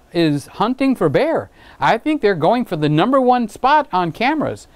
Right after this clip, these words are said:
Let's see what happens when they make their announcement, and let's see what happens when all these guys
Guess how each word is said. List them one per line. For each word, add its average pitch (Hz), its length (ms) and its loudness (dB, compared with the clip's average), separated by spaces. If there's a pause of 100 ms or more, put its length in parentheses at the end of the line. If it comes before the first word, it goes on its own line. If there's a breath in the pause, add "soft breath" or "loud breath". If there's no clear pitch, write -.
(260 soft breath)
Let's 175 240 0
see 302 120 2
what 302 160 4
happens 220 480 -2
when 160 180 -2
they 151 100 0
make 180 240 -2
their 165 160 0
announcement, 254 560 0 (280 loud breath)
and 160 240 0
let's 190 200 -2
see 214 100 -4
what 190 160 0
happens 170 460 -4
when 147 160 -4
all 151 200 2
these 160 220 -4
guys 143 540 -2